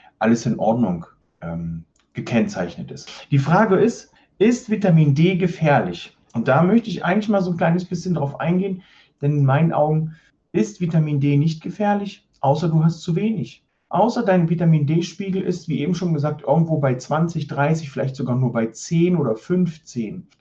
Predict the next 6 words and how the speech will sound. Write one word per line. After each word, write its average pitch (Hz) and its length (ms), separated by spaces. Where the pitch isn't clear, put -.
dann 147 380
ist 160 200
er 156 100
definitiv 143 720
nicht 151 340
ausreichend. 107 720